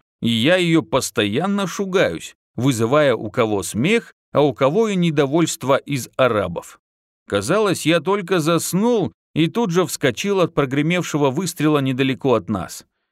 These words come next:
Небо только-только начало сереть. Как говорят, ещё не утро,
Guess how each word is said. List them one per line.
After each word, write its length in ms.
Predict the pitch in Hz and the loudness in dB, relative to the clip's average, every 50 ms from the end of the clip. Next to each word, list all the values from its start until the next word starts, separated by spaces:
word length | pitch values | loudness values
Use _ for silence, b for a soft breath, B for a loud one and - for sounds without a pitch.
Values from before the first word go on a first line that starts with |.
| _ _ _ | _ _ _
Небо 520 | 101 101 110 139 190 214 196 185 151 113 | -2 0 2 2 2 2 4 4 2 2
только-только 920 | 101 - - 202 226 240 185 - 208 185 170 _ 196 202 202 170 - 180 170 | 0 0 2 2 2 2 2 -2 -2 -2 0 _ 0 0 0 0 0 0 2
начало 460 | 165 160 160 151 - 151 143 139 131 | 2 2 2 0 0 -2 -2 -2 -2
сереть. 540 | - - - 127 98 87 73 - - - _ _ _ _ _ _ _ _ | -2 -2 -2 -2 -2 -2 -6 -8 -12 -20 _ _ _ _ _ _ _ _
Как 240 | - 139 139 123 110 | 0 0 0 0 0
говорят, 540 | 104 110 107 120 127 156 160 165 165 - _ _ _ _ | 0 2 2 4 4 4 2 0 -2 -8 _ _ _ _
ещё 340 | - 139 143 127 - - 135 | -2 -2 -2 -2 0 0 0
не 180 | 127 120 110 104 | 0 2 0 0
утро, 520 | 113 160 240 226 - - 220 214 175 - | 0 0 -2 -2 0 0 2 2 0 -2